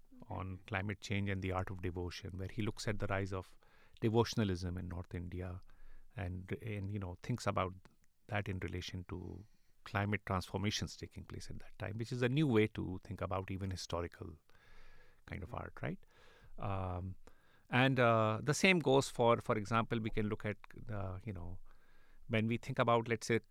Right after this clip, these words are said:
colonialism, British colonialism and the vast kind of, you know, power knowledge apparatus that they constructed through kind of, you know, mapping and photography and surveys and gazetteers and all these things, right?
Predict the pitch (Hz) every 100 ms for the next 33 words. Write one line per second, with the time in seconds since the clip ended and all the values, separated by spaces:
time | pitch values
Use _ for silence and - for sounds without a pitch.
0 | - - 143 131 127 113 95 92 120 143
1 | 123 - 98 92 95 101 110 113 107 95
2 | 90 101 110 - - 95 92 92 - -
3 | - 101 87 98 98 101 98 95 95 92
4 | - - - - - - - - 113 -
5 | 110 107 101 95 92 90 90 85 - 90
6 | - 87 - - 87 82 - 82 85 87
7 | 92 82 82 85 101 98 90 87 90 85
8 | 80 - 95 90 87 85 92 87 85 82
9 | 80 78 - - - 110 95 92 87 85
10 | 90 85 87 - - - - 113 113 107
11 | - 110 95 92 95 85 85 87 - -
12 | 90 - 117 123